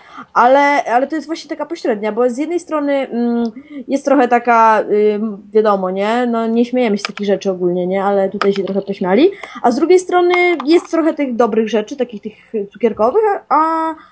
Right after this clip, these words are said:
a to jest właśnie tak przełamane takim tym humorem ciężkawym i to myślę, że by ci się podobało. To jest takie fajne właśnie, to jest takie wypośrodkowane, nie? Ani za dużo tego, ani za dużo tego. No Jasiu, trochę t-, może byś nas uspokoił,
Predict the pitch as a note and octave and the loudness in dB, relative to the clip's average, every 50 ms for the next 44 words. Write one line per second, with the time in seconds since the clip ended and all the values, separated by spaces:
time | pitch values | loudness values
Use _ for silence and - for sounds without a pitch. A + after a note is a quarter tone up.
0 | _ - - - C4+ D4+ D#4+ D#4 C#4 D4 D4+ D4 C#4 C#4+ C#4 C4+ C4+ C4 C4 B3 | _ -10 -6 -4 -2 0 0 0 2 0 -2 0 0 0 2 2 2 0 -2 -4
1 | - _ _ _ _ _ _ _ _ _ _ _ _ - - D4+ C#4 C#4 C4+ C#4 | -4 _ _ _ _ _ _ _ _ _ _ _ _ 0 2 4 6 6 6 6
2 | C4+ B3+ B3 A#3+ A#3+ A#3+ A#3+ A#3+ A3+ G#3 A#3+ A#3+ A3 C4 A#3+ A#3+ A3+ A3+ A3+ A3 | 4 4 2 0 -2 -4 -6 -6 -8 -4 -4 -4 -2 -2 0 0 0 0 0 -2
3 | G#3+ G#3+ G#3+ G#3 _ _ _ _ _ C#4+ B3 _ _ - B3+ - - - C4+ A3 | -2 -4 -8 -10 _ _ _ _ _ -20 -20 _ _ 2 2 2 2 2 4 4
4 | G#3 G3 A3+ E4 A4+ G#4 - - E4 E4 A#4+ A4+ A#4+ A4 A4 G#4+ G4+ F#4 F4+ E4+ | 4 4 2 -2 -2 -4 -8 -10 -4 0 2 2 2 2 0 0 0 0 0 -2
5 | E4+ - - - - - C4+ A3 G3+ F#3+ G3 A#3 F#4 G4+ G4 C4+ A3 B3 A#3+ - | -4 -12 -14 -16 -10 -8 -2 0 2 2 2 2 0 -2 -2 -2 -8 -8 -4 -4
6 | G#3 G3+ G#3 G3+ F3+ F#3+ F3+ - A#3+ - D4 D4 - - - C#4+ C4+ B3+ - _ | -4 -4 -4 -4 -6 -6 -8 -8 -10 -14 -14 -18 -16 -4 -2 -2 -2 -2 -4 _
7 | _ _ _ _ _ _ _ - F#4+ A4 G#4+ G#4+ G#4 - D4+ - - - C4 A3+ | _ _ _ _ _ _ _ 0 0 2 2 0 -2 -2 -8 -10 -8 -8 -6 -4
8 | G#3 G3+ G3 F#3+ F#3 F3+ G3 A3+ C#4 E4 - D#4 E4+ E4+ C#4+ C#4+ B3+ C#4+ C4+ C#4 | -2 -4 -4 -4 -8 -8 -6 -6 -6 -4 -4 -4 -4 -4 -6 -8 -10 -6 -6 -4
9 | C#4+ E4+ F#4 F4+ E4+ D4+ C#4+ C#4 C4 A3+ G3+ G3+ G#3+ G#3+ - - - D#3 E3 F3 | -4 -4 -2 -2 -2 -2 -2 -2 -6 -8 -8 -10 -10 -10 -10 -10 -12 -12 -14 -16
10 | _ _ _ _ _ - _ _ _ - A3+ A#3+ B3 C4 C4 B3+ - B3 - B3+ | _ _ _ _ _ -20 _ _ _ -2 2 4 4 4 4 2 0 -2 -4 -4
11 | B3 G#3+ A#3 A3+ A3 G#3+ - - - A3 G#3+ G#3+ A3+ G#3 A3 G#3+ A3+ G#3+ G#3+ A3+ | -2 -2 -2 -2 -2 -4 -6 -8 -6 -6 -6 -6 -8 -10 -10 -8 -8 -10 -10 -12
12 | G#3 - - B3+ F4+ F#4 D4+ A#3+ | -12 -8 -6 -2 0 0 0 0